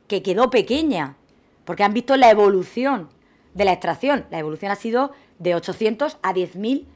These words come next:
en muy pocos meses. Entonces, es fundamental que esas obras de emergencia que ya han comenzado sellen para que se pare de producir lixiviados. Pero no solo contamos con los lixiviados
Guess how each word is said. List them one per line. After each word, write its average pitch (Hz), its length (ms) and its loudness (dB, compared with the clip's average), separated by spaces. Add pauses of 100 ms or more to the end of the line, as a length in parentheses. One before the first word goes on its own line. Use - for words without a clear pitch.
(240)
en 175 120 -8
muy 208 140 -2
pocos 202 220 -2
meses. 160 340 -10 (420)
Entonces, 214 320 -2
es 269 140 2
fundamental 208 640 -2
que 208 100 -6
esas 233 160 -2
obras 240 180 0
de 220 60 -2
emergencia 208 500 -6
que 175 120 -4
ya 196 100 4
han 208 80 0
comenzado 240 640 -2 (480)
sellen 247 760 2 (500)
para 208 200 2
que 202 120 -2
se 196 220 -2
pare 294 460 2
de 202 140 -6
producir 190 560 -6 (280)
lixiviados. 156 880 -12 (400)
Pero 226 160 2
no 233 200 2
solo 311 440 2
contamos 254 320 -2
con 262 120 -2
los 226 80 -2
lixiviados 208 540 0